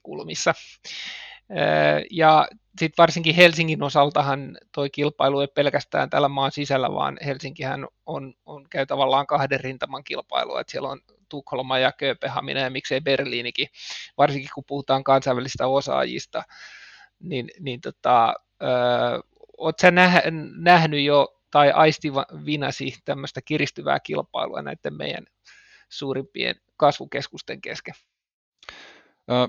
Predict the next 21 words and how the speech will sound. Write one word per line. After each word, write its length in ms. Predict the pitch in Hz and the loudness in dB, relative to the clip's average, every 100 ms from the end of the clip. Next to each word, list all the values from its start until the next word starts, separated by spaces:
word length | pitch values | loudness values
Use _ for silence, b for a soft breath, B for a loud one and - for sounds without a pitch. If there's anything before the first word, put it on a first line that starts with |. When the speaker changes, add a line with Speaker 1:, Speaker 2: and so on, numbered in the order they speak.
| - | -2
Speaker 2:
no 80 | 123 | 0
mä 160 | 139 190 | 4 6
en 120 | 175 | 4
oo 60 | 151 | 2
sitä 240 | - 131 | 4 6
aistinut. 460 | 117 113 107 - 98 | 8 8 6 2 2
Mä 120 | 101 | 6
päinvastoin 480 | 113 107 98 104 98 | 8 6 4 2 0
melkein 240 | 92 95 | 2 2
sanoisin, 400 | 104 98 92 87 | 2 0 2 0
että 160 | 85 - | -2 -4
musta 200 | 90 - | -10 -6
tuntuu, 280 | 92 87 | -6 -2
että 140 | 85 85 | -4 0
ne 120 | 85 | 0
on 120 | 87 - | 0 -4
hypännyt 380 | 95 92 90 90 - | -6 0 0 -2 -8
suoraan 520 | - 92 87 85 76 | -2 0 2 2 0
jotenkin 400 | 82 80 82 78 | -2 -6 -8 -8
siihen 280 | 87 82 - | -6 -6 -2
kansainväliseen 840 | 82 82 80 76 71 71 71 60 | 0 0 0 0 0 -2 -4 -4